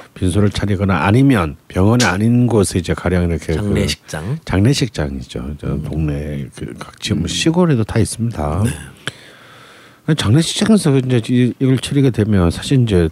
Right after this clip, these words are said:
Speaker 1: 다 음식은 이제 다
Speaker 2: 대서 먹는 거죠.
Speaker 1: 어, 대서 먹는, 다 이렇게 그 계약한 집의
Speaker 3: 예,
Speaker 1: 음식을
Speaker 3: 예.
Speaker 1: 쓰기 때문에 특별히 어떤 뭐 장례식장의 음식이라고 그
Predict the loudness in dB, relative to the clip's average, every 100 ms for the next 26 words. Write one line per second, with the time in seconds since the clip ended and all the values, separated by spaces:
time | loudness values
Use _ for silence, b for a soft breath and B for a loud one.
0 | -4 -2 2 2 2 -2 0 0 0 0
1 | 0 0 -2 -4 -4 -6 -6 -12 -10 -6
2 | -4 -2 -2 -6 -8 -12 -2 2 2 2
3 | 0 -2 -2 -2 -4 -8 -4 -2 0 -2
4 | -4 -6 -6 -8 -8 -4 0 0 -2 -4
5 | -2 -2 -4 -8 -6 -2 -2 -4 -4 -6
6 | -4 -2 -2 0 0 0 2 0 0 -4
7 | -8 B B B B B -10 -2 0 2
8 | 0 0 -2 -4 -6 -4 -2 -2 -6 -4
9 | 0 0 0 -2 -6 -4 -4 -4 -8 -8
10 | -6 -6 -6 -4 -4 -8 -8 -8 -8